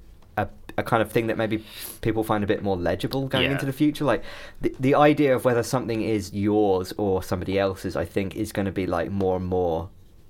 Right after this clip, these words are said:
Speaker 1: you know, like how people used to use telephones.
Speaker 2: Sure, yeah, definitely.
Speaker 1: You go into, you've, I'm sure we've talked about this. Have we
Speaker 2: Yeah.
Speaker 1: talked about this? People used to walk into a, into somewhere and say, "Can I
Speaker 2: Yeah,
Speaker 1: use
Speaker 2: "Can
Speaker 1: a
Speaker 2: I use a
Speaker 1: telephone?"
Speaker 2: telephone?" Yeah,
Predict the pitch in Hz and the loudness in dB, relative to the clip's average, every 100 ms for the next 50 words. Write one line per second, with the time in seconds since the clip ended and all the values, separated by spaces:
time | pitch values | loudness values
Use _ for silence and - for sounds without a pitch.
0 | - 95 90 73 78 - - - 185 202 | -10 -4 -2 -4 -6 -14 -20 -2 0 2
1 | 202 151 135 - 110 - 107 - 73 67 | 0 -2 -2 -4 -6 -2 -4 -2 -6 -6
2 | - - 78 95 87 - - - - 135 | -4 -4 -2 -2 -2 -4 -6 -8 -14 -8
3 | 151 104 - 185 220 - 196 202 269 226 | -6 -6 -4 -4 -4 0 0 2 0 -2
4 | - 113 101 - 76 60 82 127 175 190 | 0 0 0 -2 -4 -4 -8 -6 -4 -4
5 | 175 180 170 165 - - - 196 202 180 | -4 -4 -4 -8 -10 -18 -6 -4 -2 -2
6 | 160 139 131 120 117 110 104 - 113 107 | 0 0 -2 -4 -2 -2 -2 -8 -8 -4
7 | 110 101 - 95 95 92 92 87 98 180 | -4 -6 -2 -2 0 -2 -4 -4 0 0
8 | - 131 127 113 131 104 90 90 107 92 | 2 2 2 2 2 4 2 2 2 2